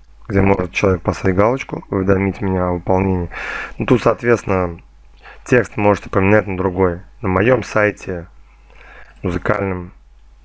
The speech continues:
такой вот текст. Уведомить меня об ответах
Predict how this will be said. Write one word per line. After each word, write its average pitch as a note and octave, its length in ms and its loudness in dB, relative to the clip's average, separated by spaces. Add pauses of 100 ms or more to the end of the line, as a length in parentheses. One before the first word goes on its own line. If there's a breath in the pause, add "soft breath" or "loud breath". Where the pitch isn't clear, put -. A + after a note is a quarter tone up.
(280)
такой G2 340 2
вот F2+ 180 -2
текст. - 300 -10 (360 loud breath)
Уведомить G2+ 500 2
меня A2 240 4
об F#2 220 -2
ответах A2 500 0